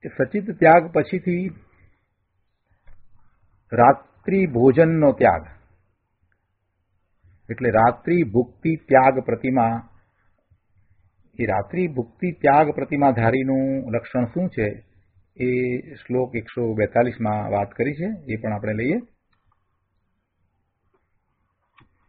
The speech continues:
અન્નમ પાનમ ખાદ્યમ લેહમ નાશ્નાતિ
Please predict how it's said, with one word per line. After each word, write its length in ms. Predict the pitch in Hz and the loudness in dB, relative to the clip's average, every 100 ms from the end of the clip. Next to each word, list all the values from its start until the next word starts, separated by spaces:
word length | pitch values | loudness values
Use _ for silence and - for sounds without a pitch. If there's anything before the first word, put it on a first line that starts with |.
| _ _ _ _ _ _ _ - - _ _ _ _ _ | _ _ _ _ _ _ _ -20 -20 _ _ _ _ _
અન્નમ 560 | 139 156 165 190 208 208 - _ _ _ _ _ _ _ 131 | 0 0 2 2 2 -2 -6 _ _ _ _ _ _ _ 2
પાનમ 500 | 131 165 180 202 214 - _ - | 2 2 0 -2 -4 -8 _ -6
ખાદ્યમ 680 | 127 139 139 175 185 185 127 | 0 0 2 0 0 -2 0
લેહમ 560 | 135 135 156 190 202 - _ _ _ _ _ _ _ _ | 0 0 -2 -4 -6 -12 _ _ _ _ _ _ _ _
નાશ્નાતિ 1040 | 113 135 - - - 151 151 - 180 233 | 0 0 -4 -18 -8 0 0 0 -4 -4